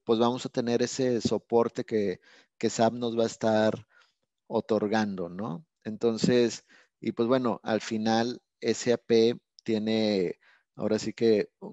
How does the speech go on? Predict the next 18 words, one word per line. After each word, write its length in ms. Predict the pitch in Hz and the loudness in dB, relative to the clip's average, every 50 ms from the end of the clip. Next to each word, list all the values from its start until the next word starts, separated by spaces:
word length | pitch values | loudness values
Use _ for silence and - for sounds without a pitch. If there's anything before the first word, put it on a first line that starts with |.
| - - | -18 -16
muy, 360 | - - 110 113 117 117 - | -10 -6 -2 0 0 -2 -2
muy 240 | - 131 123 123 120 | -4 -4 -4 -4 -4
claro 540 | - - 120 110 107 107 113 117 120 123 123 | -6 -2 0 2 2 4 4 4 4 4 4
de 120 | 117 110 | 2 0
que 120 | - - 101 | 0 -2 -2
la 120 | 101 95 | -2 -2
parte 360 | - - 104 98 - - 117 | -2 -2 -2 -2 -4 -6 -10
fiscal 480 | - - 107 - - - 107 107 107 110 | -10 -10 -12 -12 -8 -4 -4 -2 -2 -2
es 180 | 107 - - | -4 -4 -2
algo 240 | 110 107 110 120 117 | -2 0 0 0 -2
que 100 | - 113 | -2 -6
tiene 260 | - 110 107 104 110 | -8 -6 -8 -8 -8
que 80 | - - | -10 -10
estar 400 | 101 - - 104 104 101 - - _ _ _ _ _ _ _ _ _ _ _ _ | -10 -6 -2 -2 -2 -2 -2 -8 _ _ _ _ _ _ _ _ _ _ _ _
cumpliendo 840 | - 113 107 101 - 117 117 120 120 123 127 135 139 143 147 - _ | -8 -6 -6 -6 -4 0 0 0 0 0 0 0 0 0 -2 -6 _
y 100 | - - | -10 -8
por 200 | - - 110 107 | -4 -2 0 0
ende 520 | 107 110 110 110 110 120 120 123 117 - | 2 0 0 0 2 2 2 2 0 -2